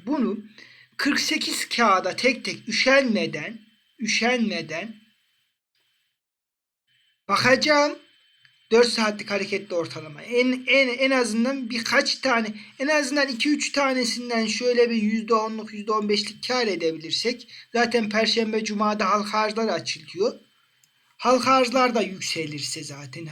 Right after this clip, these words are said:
Perşembe, Cuma halka arzlar açılıp, haftaya Perşembe, Cuma halka arzlar açılıp, yüzde yirmi oradan alırsak, haftaya Pazartesi de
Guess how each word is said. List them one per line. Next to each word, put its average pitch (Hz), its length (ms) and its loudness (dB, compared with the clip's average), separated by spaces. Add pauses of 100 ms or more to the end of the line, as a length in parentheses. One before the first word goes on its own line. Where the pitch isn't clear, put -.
(140)
Perşembe, 170 480 -6
Cuma 170 220 -12
halka 165 240 -10
arzlar 175 240 -4
açılıp, 170 580 -6
haftaya 175 440 -6
Perşembe, 175 460 -6
Cuma 175 220 -10
halka 170 220 -8
arzlar 175 220 -8
açılıp, 175 420 -6 (960)
yüzde 208 260 0
yirmi 240 300 2
oradan 247 300 6
alırsak, 190 400 -2
haftaya 220 540 -2
Pazartesi 226 720 0
de 180 200 -2